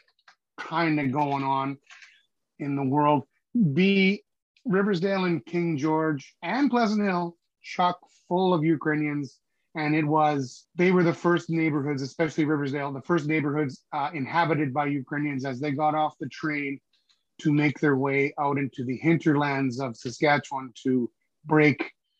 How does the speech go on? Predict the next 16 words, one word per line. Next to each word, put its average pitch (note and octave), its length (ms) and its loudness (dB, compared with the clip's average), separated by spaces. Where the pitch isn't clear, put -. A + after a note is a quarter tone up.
their, B2+ 480 0
their C3+ 600 0
new E3 280 8
acreage D#3+ 460 6
and C3 100 2
start - 400 -2
farming D3+ 440 2
lives D3 340 -2
all C#3+ 240 -4
over C#3+ 400 -4
our D3+ 200 2
province. - 800 -4
So B3+ 480 4
that's F3+ 300 4
how F3+ 320 6
that E3 320 4